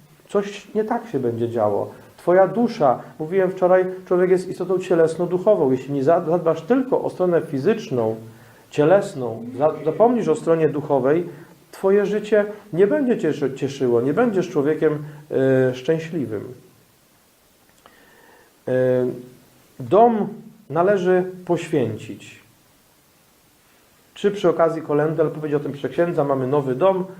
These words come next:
chcemy, aby ksiądz ten dom poświęcił. Specjalna modlitwa, to nie tylko chodzi o to, co przy kolędzie, że ksiądz się pomodli, pokropi i już. Pamiętajcie o tym, żeby dom powiedzieć albo przy kolędzie, albo gdzieś w ciągu roku, zaprosić księdza, że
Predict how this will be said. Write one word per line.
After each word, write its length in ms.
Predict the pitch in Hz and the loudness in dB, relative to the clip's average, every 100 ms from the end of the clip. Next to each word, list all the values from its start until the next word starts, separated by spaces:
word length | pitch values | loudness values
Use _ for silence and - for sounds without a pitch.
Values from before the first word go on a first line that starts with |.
| - | -20
chcemy, 420 | - 180 180 165 - - | -2 2 2 0 -2 -4
aby 220 | - 147 | -2 0
ksiądz 260 | 147 175 175 | 0 -2 0
ten 160 | 156 156 | 0 2
dom 160 | 160 | 0
poświęcił. 520 | 156 143 165 147 139 | -2 -4 -2 -2 -4
Specjalna 480 | 123 143 143 165 160 | -4 -4 0 2 2
modlitwa, 480 | 135 131 156 156 143 | -2 -4 -6 -4 -4
to 100 | 147 | -2
nie 120 | 156 | -4
tylko 260 | 156 175 139 | -4 -4 -2
chodzi 260 | 143 135 | -2 -2
o 100 | 123 | -2
to, 140 | 139 139 | -2 -4
co 120 | 131 | -6
przy 180 | - 131 | -10 -4
kolędzie, 360 | 139 156 151 | 2 2 2
że 120 | 131 127 | -4 -2
ksiądz 280 | 165 151 | 0 0
się 80 | 151 | -2
pomodli, 360 | - 165 196 156 | -2 0 0 -2
pokropi 560 | 135 127 185 185 143 | -6 0 0 0 -8
i 40 | 170 | -4
już. 280 | 135 90 - - - 226 220 - - | -4 -6 -10 -10 -8 -8 -8 -6 0
Pamiętajcie 400 | 156 175 175 175 | 2 2 2 0
o 40 | |
tym, 160 | 170 151 | -2 -2
żeby 240 | 151 147 | 0 0
dom 380 | 135 180 190 185 | 4 4 2 -4
powiedzieć 480 | 170 160 165 156 - | -2 0 0 -2 -2
albo 320 | 135 170 147 | 0 0 -2
przy 140 | - | -10
kolędzie, 400 | 147 185 254 247 | -4 -2 0 2
albo 160 | 185 147 | 2 2
gdzieś 160 | 131 123 | -2 -2
w 80 | |
ciągu 240 | - 135 185 | -2 2 4
roku, 240 | 233 180 | 2 2
zaprosić 380 | 151 151 143 147 | -2 -2 -6 -6
księdza, 360 | - 175 160 139 | -4 0 0 2
że 180 | 143 | 0